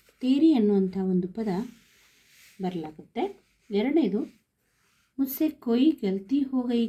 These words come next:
ಕ್ಯಾ? ಕೋಯಿ ಅನ್ನುವಂಥ ಪದ. ಇನ್ನು ಮೂರನೆಯದಾಗಿ, ಆಪ್ ತೋ ಮೇರೆ ಅಗ್ರಜ್ ಹೈ. ಆಪ್ ಲಾಸ್ಟ್ ಒನ್, "ಯಹ ದಾದಿ ಕಾ ಬಕ್ಸ್ ಹೈ."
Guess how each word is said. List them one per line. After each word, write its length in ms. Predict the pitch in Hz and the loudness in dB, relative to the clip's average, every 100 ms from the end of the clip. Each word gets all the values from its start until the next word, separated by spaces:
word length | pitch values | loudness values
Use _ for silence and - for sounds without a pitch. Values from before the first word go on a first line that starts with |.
| - | -2
ಕ್ಯಾ? 180 | 277 285 - _ _ _ _ _ _ _ _ - | -4 -4 -8 _ _ _ _ _ _ _ _ 0
ಕೋಯಿ 280 | 202 208 196 - - | 2 4 0 -4 -14
ಅನ್ನುವಂಥ 460 | 180 175 160 - 330 - _ _ _ | -10 -8 -8 -8 -10 -10 _ _ _
ಪದ. 120 | 170 139 - _ _ _ _ _ - | -10 -10 -16 _ _ _ _ _ -6
ಇನ್ನು 220 | 262 285 302 - _ - | 0 0 0 -6 _ -8
ಮೂರನೆಯದಾಗಿ, 920 | 240 302 339 320 247 196 175 165 226 202 202 _ _ _ _ _ - | 0 2 4 2 2 0 -2 -6 -6 -6 -8 _ _ _ _ _ -6
ಆಪ್ 280 | 233 262 - _ | -4 -4 -8 _
ತೋ 120 | 175 202 262 - - | -2 -2 -4 -10 -6
ಮೇರೆ 320 | 202 214 240 226 - | -2 0 0 -4 -8
ಅಗ್ರಜ್ 400 | 165 202 226 233 | -8 -2 -2 -2
ಹೈ. 160 | 226 202 - _ _ _ _ - | -2 -4 -6 _ _ _ _ -14
ಆಪ್ 320 | 170 165 - _ _ _ _ _ _ _ _ _ _ _ | -10 -8 -10 _ _ _ _ _ _ _ _ _ _ _
ಲಾಸ್ಟ್ 360 | 190 196 254 - | -4 -4 -4 -2
ಒನ್, 340 | 190 196 339 - _ - | 0 2 0 -6 _ -8
"ಯಹ 200 | 202 214 226 190 | -4 -2 -2 -2
ದಾದಿ 380 | 175 180 233 285 | -4 -2 0 0
ಕಾ 520 | - 233 392 - _ _ _ _ _ _ _ | 0 0 0 -4 _ _ _ _ _ _ _
ಬಕ್ಸ್ 420 | 190 226 254 - 440 - _ _ _ _ _ _ _ _ _ - | -4 -4 -6 -10 -10 -10 _ _ _ _ _ _ _ _ _ -6
ಹೈ." 280 | 175 139 | -4 -4